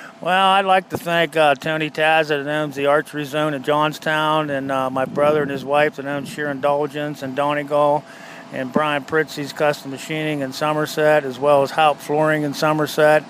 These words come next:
And, you know, my crew are the Kuntzer boys and, uh, Levi Sheeler and, uh, Josh Zarafos and my son and, uh,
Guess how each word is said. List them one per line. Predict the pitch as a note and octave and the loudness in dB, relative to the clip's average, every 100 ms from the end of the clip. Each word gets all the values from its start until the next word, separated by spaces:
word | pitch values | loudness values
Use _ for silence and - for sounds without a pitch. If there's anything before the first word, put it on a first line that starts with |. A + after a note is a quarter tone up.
| - - - - - | -14 -16 -16 -12 -6
And, | D#3 | 0
you | |
know, | D#3 | 2
my | D3+ D3 | 2 0
crew | - E3+ F3 E3+ | 2 4 6 8
are | D3+ | 6
the | C#3+ | 2
Kuntzer | E3+ F3 E3+ E3 | 0 0 0 0
boys | D3+ E3 E3 E3 E3+ D3+ C#3+ | 4 6 8 6 4 2 0
and, | C#3 C#3+ | 0 2
uh, | C#3 C#3 | 4 4
Levi | C#3+ D#3 D#3 D3 | 4 4 6 4
Sheeler | C#3 - D#3+ E3 D#3+ E3+ E3 E3 D#3 C#3 | 2 0 2 6 6 6 8 6 4 2
and, | C#3 C3+ | 0 0
uh, | C3+ C3 | 2 2
Josh | B2+ D3 C#3+ - | 4 4 4 2
Zarafos | D#3 D#3 D#3 - D3+ D3+ D3+ - | 2 2 2 2 4 6 4 0
and | C3+ | -4
my | C3 C3 | -2 -4
son | - D3+ D3+ D#3 - - - - - | -2 0 0 -2 -6 -18 -20 -20 -10
and, | D3+ D3 D3 | -6 -4 -2
uh, | C#3+ C#3 C3+ | 2 4 2